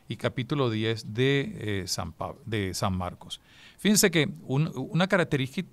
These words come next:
característica interesante es que, eh, a medida que Jesús va dando a conocer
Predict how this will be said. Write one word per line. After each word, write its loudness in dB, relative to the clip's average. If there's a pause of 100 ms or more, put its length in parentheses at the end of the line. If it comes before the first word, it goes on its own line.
(140)
característica -2
interesante 0
es -2
que, -4 (960)
eh, 2
a 4
medida 8
que 8
Jesús 6
va 8
dando 6
a 0
conocer 6